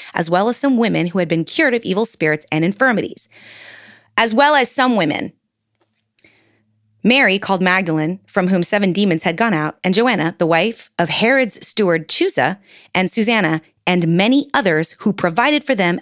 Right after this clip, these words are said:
out of their own resources. Now, we're gonna get to that part in a second. But what happened in five ninety-one, Pope Gregory is giving this homily, and he conflates Mary Magdalene, who appears for the first time in Luke eight, one, three,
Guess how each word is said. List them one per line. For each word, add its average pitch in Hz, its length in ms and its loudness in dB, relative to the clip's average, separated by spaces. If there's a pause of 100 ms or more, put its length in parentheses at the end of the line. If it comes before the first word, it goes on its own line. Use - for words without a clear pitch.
out 160 140 2
of 175 100 -2
their 175 180 0
own 160 160 2
resources. 185 720 -2
Now, 180 100 -2
we're 185 60 -2
gonna 196 140 -2
get 185 120 -2
to 170 60 -6
that 165 160 0
part - 200 -2
in 269 60 -4
a 262 60 -4
second. 170 300 -2 (540)
But - 260 -2
what 247 140 0
happened 269 360 0
in 180 260 0
five 175 260 -2
ninety-one, 170 600 0 (100)
Pope 165 160 -2
Gregory 170 260 0
is 160 60 -2
giving 160 220 -2
this 151 80 -6
homily, 196 520 -4 (520)
and 190 520 2
he - 220 -4
conflates 247 840 -2 (340)
Mary 196 300 2
Magdalene, 165 420 0
who 175 80 -2
appears 165 340 -2
for 165 100 -8
the 165 60 -4
first 156 280 -4
time 147 340 0
in 151 180 0
Luke 143 260 -2
eight, 143 200 -2
one, 139 160 -2
three, 143 440 -4